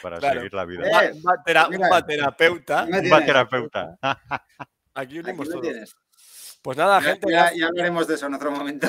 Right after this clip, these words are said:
Speaker 3: <laughs>
Speaker 1: Vaya.
Speaker 2: Sí, sí, sí. La... En próximos, eh, programas, no sé cuándo puedo, porque hablé con ella,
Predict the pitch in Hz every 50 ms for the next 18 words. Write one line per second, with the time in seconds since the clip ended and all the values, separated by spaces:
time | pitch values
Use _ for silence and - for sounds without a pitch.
0 | - - - _ 170 - - _ _ - 101 98 98 104 98 - 139 127 - -
1 | 135 123 - _ 147 143 151 151 147 147 147 147 143 143 139 139 135 135 131 127
2 | 123 120 110 87 - _ _ _ 160 147 123 117 175 180 180 240 240 240 233 190
3 | - - 190 170 170 - 151 151 165 202 208 202 196 175 180 147 175 160 165 156
4 | 156 143 - 156 175 175 170 170 160 165 151 139 143 135 135 143 143 156 151 156
5 | 160 156 151 147 151